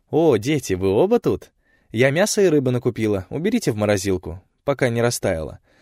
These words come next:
Такая жара на улице, боялась, совсем разморозится». «Макс уже уходит», буркнула Лана и занялась сумкой.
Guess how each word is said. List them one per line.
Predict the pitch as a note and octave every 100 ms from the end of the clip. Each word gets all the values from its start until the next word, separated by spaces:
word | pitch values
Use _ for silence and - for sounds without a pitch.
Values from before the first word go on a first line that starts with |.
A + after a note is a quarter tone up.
| _
Такая | A#2+ C3 C3 A#2+
жара | A2 C#3+ G#3
на | D#3+
улице, | A2+ F#2 F2+ F#2+
боялась, | G2+ D#3+ D#3 D3
совсем | D#3+ - C3 G2+
разморозится». | F#2 F#2+ F#2 F2+ F2+ - G2 _ _ _ _ _ _ _ _ _ -
«Макс | F3 F#3 -
уже | F3+ F#3+
уходит», | F#3 F#3 C#3+ G#2+ - _ _ _ _
буркнула | G2+ A2+ A2+ - F#2+ F#2
Лана | G#2+ D3 F#2+ - _ _ _ _ _
и | -
занялась | B2+ A#2 G#2+ G2+ -
сумкой. | F2 D#2+ - -